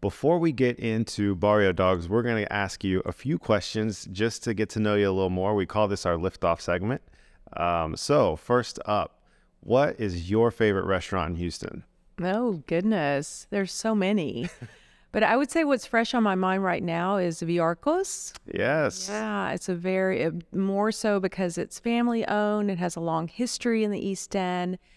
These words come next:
Speaker 2: and they just reopened, and I'm just so excited about that. So
Speaker 1: Have you
Speaker 2: it's
Speaker 1: been by since they reopened?
Speaker 2: I haven't been by, but I'm, am just thinking about it all the time. But yes, I do plan on coming by, going by, and going often.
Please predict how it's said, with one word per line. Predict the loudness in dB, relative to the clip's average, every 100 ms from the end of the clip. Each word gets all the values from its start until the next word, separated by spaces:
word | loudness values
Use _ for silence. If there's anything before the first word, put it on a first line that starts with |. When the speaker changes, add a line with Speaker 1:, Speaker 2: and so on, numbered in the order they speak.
| _ _ -4
Speaker 2:
and | 0 2
they | 0
just | -2 -4
reopened, | 0 2 2 2 0 2 0
and | 0 -2
I'm | -2
just | -4 -8 -6
so | -2 0
excited | 0 -4 -8 -6 -6
about | -6 -8 -8
that. | -10 -10 -14
So | -6
Speaker 1:
Have | -2 0
you | 0
Speaker 2:
it's |
Speaker 1:
been | 2 2
by | 2 2 2
since | 0 -2
they | 0
reopened? | 2 2 2
Speaker 2:
I | 2
haven't | 4 4 4
been | 4 4
by, | 4 4 2 2 0 0
but | 0 0
I'm, | -2 -2 -2 -2
am | -2 -2 -4
just | -4 -4 -2
thinking | -2 0
about | 2 2 2
it | 0
all | 0
the | 0
time. | -2 0 0 0
But | -2
yes, | -2 -2 -4 -6
I | -4
do | -2 -2
plan | -2 -2 -2
on | -2
coming | -4 -4 -2
by, | -2 -2 -2 -2
going | 0 0 2
by, | 0 -2
and | -2 -4 -2
going | -2 -2 -2
often. | -6 -8 -6 -6 -6